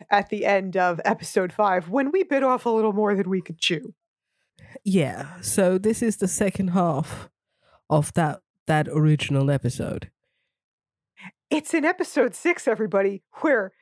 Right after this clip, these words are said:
Speaker 1: shit starts to get a little complicated. Now is when that happens.
Speaker 2: Yeah,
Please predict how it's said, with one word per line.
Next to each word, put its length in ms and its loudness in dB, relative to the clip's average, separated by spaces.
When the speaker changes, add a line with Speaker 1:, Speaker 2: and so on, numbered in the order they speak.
Speaker 1:
shit 400 0
starts 520 -2
to 100 -4
get 200 2
a 60 2
little 240 0
complicated. 720 -2
Now 400 2
is 140 -6
when 160 -2
that 200 2
happens. 540 -2
Speaker 2:
Yeah, 380 2